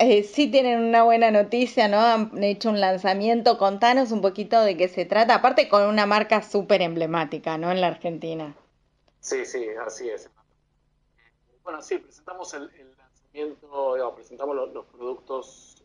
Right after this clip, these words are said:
Speaker 2: eh, que vamos a estar trayendo el año que viene, el veinte veinticuatro. Nosotros ya, digamos, arrancamos con esta unidad de negocios bajo la marca SIAM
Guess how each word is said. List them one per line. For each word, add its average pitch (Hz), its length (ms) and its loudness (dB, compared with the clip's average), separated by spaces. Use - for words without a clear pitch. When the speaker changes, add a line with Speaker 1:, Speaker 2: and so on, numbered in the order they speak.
Speaker 2:
eh, 107 180 -16
que 117 80 -18
vamos 117 320 -12
a 104 40 -20
estar - 200 -20
trayendo 120 380 -12
el 113 120 -6
año 117 120 -10
que 117 80 -6
viene, 143 300 -4
el 113 140 -20
veinte 110 240 -14
veinticuatro. 123 640 -6
Nosotros - 420 -14
ya, 113 400 -2
digamos, 107 280 -12
arrancamos 110 440 -6
con 113 140 -18
esta 113 180 -10
unidad 113 220 -8
de 110 40 -8
negocios 113 760 -6
bajo 104 200 -10
la 104 80 -6
marca 110 280 -8
SIAM 123 360 -6